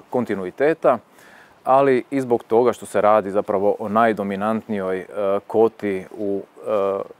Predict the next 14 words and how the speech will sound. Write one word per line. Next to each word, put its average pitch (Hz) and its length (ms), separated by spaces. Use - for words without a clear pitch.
samom 98 340
gradu. 87 360
Istraživanja 120 540
su 104 120
provedena 107 560
zbog 110 300
toga 101 520
što - 260
se, 92 400
naravno, 92 340
s - 60
njima 98 200
željelo 101 300
spriječiti 107 680